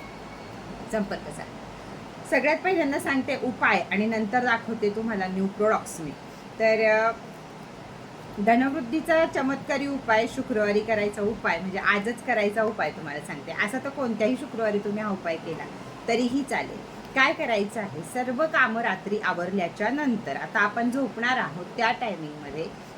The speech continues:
एक, अ, मातीची, पितळेची किंवा तांब्याची ताटली घ्यायची आहे किंवा डिश घ्यायची आहे किंवा ताम्हण घ्यायचं आहे. जे काही तांब्याचं तुमच्याकडं डिश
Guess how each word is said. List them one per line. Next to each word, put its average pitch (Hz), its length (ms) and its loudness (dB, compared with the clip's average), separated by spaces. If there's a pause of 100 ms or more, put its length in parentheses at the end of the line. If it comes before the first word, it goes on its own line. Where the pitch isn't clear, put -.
एक, 262 340 2
अ, 294 160 4 (1080)
मातीची, 202 760 0 (100)
पितळेची 247 720 0
किंवा 262 280 4
तांब्याची 208 600 0
ताटली 170 360 -4
घ्यायची 202 340 0
आहे 147 140 -2
किंवा 156 260 -6 (460)
डिश 240 240 4
घ्यायची 170 340 0
आहे 165 40 -4
किंवा 180 180 -4
ताम्हण 226 460 4
घ्यायचं 175 300 -2
आहे. 170 40 -4
जे 196 220 -4
काही 302 220 -2
तांब्याचं 214 500 0
तुमच्याकडं 196 480 -2
डिश 208 260 0